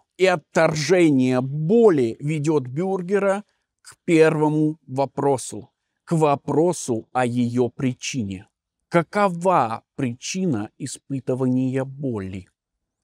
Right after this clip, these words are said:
Ответ, который даёт Юнгер, или вернее термин, который даёт Юнгер в ответ – стихийные силы.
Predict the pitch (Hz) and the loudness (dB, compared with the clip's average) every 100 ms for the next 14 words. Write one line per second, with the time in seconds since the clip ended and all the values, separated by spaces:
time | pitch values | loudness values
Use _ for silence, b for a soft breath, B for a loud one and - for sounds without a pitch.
0 | _ _ 208 220 269 285 233 214 208 202 | _ _ 2 2 2 2 2 0 0 0
1 | 190 190 190 208 269 254 202 190 180 175 | 0 0 -2 -2 -2 0 0 0 0 0
2 | 175 170 185 180 170 - 202 196 165 147 | 0 0 0 -2 -2 -2 0 2 2 0
3 | 139 143 139 135 131 131 131 131 123 117 | 0 -4 -2 -2 -2 -2 -2 -2 0 0
4 | 117 113 120 180 220 208 - - _ _ | -2 -2 -4 -2 -2 -2 -6 -20 _ _
5 | _ _ - - - 202 - 160 156 139 | _ _ -12 -8 -2 -2 -2 -4 0 0
6 | 123 123 120 - - 127 101 98 | 2 0 -2 -4 -8 -8 -8 -14